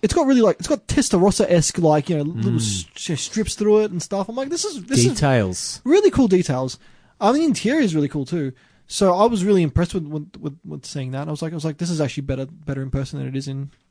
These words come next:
Speaker 1: you know, in, in,
Speaker 2: On
Speaker 1: in
Speaker 2: a
Speaker 1: pictures."
Speaker 2: poster, on a
Speaker 1: poster.
Speaker 2: wall.
Speaker 1: Definitely.
Speaker 2: Centerfold of Wheels magazine.
Speaker 1: <laughs>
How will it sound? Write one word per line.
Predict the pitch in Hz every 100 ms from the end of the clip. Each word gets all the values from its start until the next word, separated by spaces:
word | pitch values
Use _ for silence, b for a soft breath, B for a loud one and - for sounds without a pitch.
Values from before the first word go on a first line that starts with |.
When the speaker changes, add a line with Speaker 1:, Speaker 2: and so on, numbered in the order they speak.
| -
Speaker 1:
you | 139
know, | 135 165 _ -
in, | 139 139 -
in, | 160 139 139
Speaker 2:
On | -
Speaker 1:
in |
Speaker 2:
a | 151
Speaker 1:
pictures." | 202 123
Speaker 2:
poster, | - 127
on | 123 123
a |
Speaker 1:
poster. | 123 135
Speaker 2:
wall. | 131 110 _ _ _ -
Speaker 1:
Definitely. | 240 165 - 139
Speaker 2:
Centerfold | 139 131 139 131
of | 123
Wheels | 131 135 127
magazine. | 113 101 98 98 90 - _ _
Speaker 1:
<laughs> | -